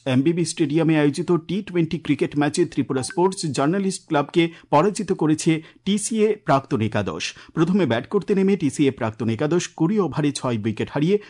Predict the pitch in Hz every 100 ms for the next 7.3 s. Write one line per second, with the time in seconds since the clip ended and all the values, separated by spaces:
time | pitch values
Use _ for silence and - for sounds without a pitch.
0 | - 139 131 117 147 170 214 - 120 104
1 | 113 95 85 82 - - - 135 123 117
2 | 110 120 143 160 175 160 156 156 147 -
3 | 175 - - 139 147 180 180 - - 180
4 | 170 - - - 127 113 104 139 151 202
5 | - 175 120 - - - 127 - 131 151
6 | 175 - - 127 117 110 - 131 110 110
7 | - 87 57